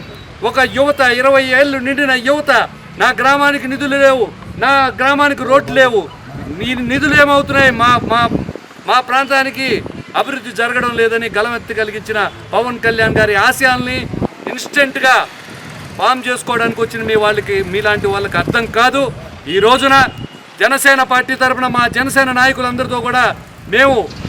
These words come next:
జనసేన పార్టీని బలోపేతం చేయడానికి మంచి అవకాశం దొరికిందని ఈరోజు చక్కని వేడుక చేసుకుంటున్నాం. ఖచ్చితంగా కూడా మీరు ఈరోజు జనసేన పార్టీలో ఒక పెద్ద లీడరు ఈ రోజు దాకా, రేపటి నుంచి మీరేంటో మేము చూస్తూనే ఉంటాం.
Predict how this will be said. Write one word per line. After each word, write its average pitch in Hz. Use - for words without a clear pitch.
జనసేన 269
పార్టీని 262
బలోపేతం 262
చేయడానికి 247
మంచి 285
అవకాశం 269
దొరికిందని 247
ఈరోజు 247
చక్కని 269
వేడుక 262
చేసుకుంటున్నాం. 254
ఖచ్చితంగా 269
కూడా 262
మీరు 262
ఈరోజు 269
జనసేన 269
పార్టీలో 262
ఒక 233
పెద్ద -
లీడరు 254
ఈ 202
రోజు 254
దాకా, 208
రేపటి 262
నుంచి 254
మీరేంటో 240
మేము 220
చూస్తూనే 226
ఉంటాం. 247